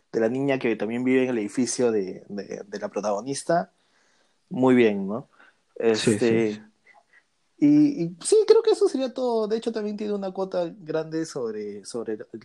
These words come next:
Speaker 1: sobre la religión, que creo que son musulmanes, ¿no? Porque en África hay, hay muchos musulmanes. Pero... pero bueno,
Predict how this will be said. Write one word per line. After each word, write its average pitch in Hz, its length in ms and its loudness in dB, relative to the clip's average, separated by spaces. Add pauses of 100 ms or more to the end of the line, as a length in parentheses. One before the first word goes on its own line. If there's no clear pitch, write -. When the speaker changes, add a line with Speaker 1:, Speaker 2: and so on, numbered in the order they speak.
(240)
Speaker 1:
sobre 117 280 -4
la 113 120 -2
religión, 156 580 2
que 117 180 -4
creo 131 140 -2
que 139 80 -6
son 131 180 -12
musulmanes, 120 680 -6
¿no? 120 100 -12
Porque 117 220 -12
en 113 80 -8
África 123 420 -6
hay, 104 160 -14
hay 110 80 -12
muchos 117 240 -16
musulmanes. 113 640 -8 (100)
Pero... - 140 -18 (760)
pero 165 140 6
bueno, 143 340 2